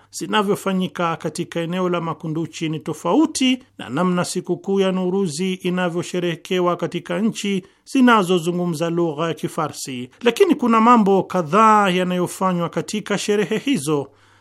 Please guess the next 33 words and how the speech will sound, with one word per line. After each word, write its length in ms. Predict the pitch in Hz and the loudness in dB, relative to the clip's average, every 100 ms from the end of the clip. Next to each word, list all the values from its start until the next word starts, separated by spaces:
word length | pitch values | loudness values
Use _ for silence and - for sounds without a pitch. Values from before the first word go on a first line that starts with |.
| _ - | _ -18
ambayo 460 | 98 117 165 170 | -10 -2 0 0
wenyeji 380 | 170 196 240 202 | 0 2 2 2
wa 120 | 220 | 2
huko 320 | - 214 - | 2 -2 -2
wanasema 720 | 208 196 - 220 175 151 135 135 _ _ _ _ | -2 -2 -2 -4 -2 -4 -4 -8 _ _ _ _
ni 220 | - 190 - | -10 -10 -6
athari 720 | 160 - 202 226 220 208 196 | -6 -4 0 0 2 0 -2
za 200 | 151 190 | -2 -2
mambo 360 | 190 190 175 175 | 0 -2 -2 -4
ambayo 720 | 165 175 180 175 170 165 151 - | -2 0 0 0 -2 -4 -6 -10
yaliletwa 720 | - 127 151 175 175 - 170 | -14 -6 -4 -2 -4 -6 -8
huko 360 | - 175 - | -6 -8 -6
Makunduchi 840 | 175 175 - 175 208 - - 196 180 _ _ | -6 -8 -6 -4 -4 -6 -6 -6 -6 _ _
na 260 | 233 240 339 | 4 6 6
mababu 440 | 262 190 180 156 | 4 4 0 -2
zao 460 | 165 175 185 175 160 | -2 2 2 2 0
karibu 480 | - 190 233 214 214 | -2 -2 -2 -2 -2
miaka 600 | 208 202 180 - 165 156 | -2 -4 -6 -6 -6 -6
elfu 360 | 175 156 - 151 | -4 -6 -6 -10
moja 360 | 143 123 117 | -8 -8 -10
nyuma. 440 | 113 120 110 107 - _ _ _ _ _ _ | -10 -10 -10 -10 -14 _ _ _ _ _ _
Imani 360 | 240 311 320 | 4 6 6
hiyo 560 | 196 254 277 247 226 208 | 6 4 4 4 2 0
ya 120 | 190 | 0
watu 300 | 180 160 - | 0 -2 -6
hao 520 | 151 208 208 180 170 - | -4 0 0 0 -2 -4
imetiliwa 680 | 196 190 - 196 240 233 | -2 -2 -4 -2 0 0
nguvu 320 | 220 208 185 190 | 0 -2 -4 -6
pia 380 | - 208 185 | -6 -4 -4
na 120 | 175 160 | -4 -6
baadhi 380 | 160 151 123 | -4 -6 -6
ya 80 | 127 | -10
watafiti. 840 | 117 113 120 - 139 - 120 107 | -10 -12 -14 -12 -12 -12 -14 -14